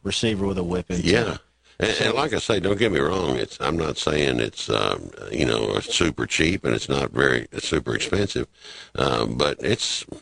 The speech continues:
Speaker 2: for forty bucks, that's a long seven thousand kilometers. To,
Speaker 1: Mm,
Speaker 2: yeah,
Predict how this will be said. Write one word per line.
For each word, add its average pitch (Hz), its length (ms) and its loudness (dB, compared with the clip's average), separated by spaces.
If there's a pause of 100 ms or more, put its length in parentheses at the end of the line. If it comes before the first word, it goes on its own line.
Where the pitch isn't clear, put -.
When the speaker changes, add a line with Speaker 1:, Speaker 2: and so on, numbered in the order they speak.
(100)
Speaker 2:
for 135 180 0
forty 135 320 4
bucks, 95 420 0
that's 101 240 -2
a 76 60 2
long 90 400 2
seven 90 380 0
thousand 82 460 0
kilometers. 85 720 2
To, - 80 0
Speaker 1:
Mm, 98 140 -2
Speaker 2:
yeah, 60 60 -2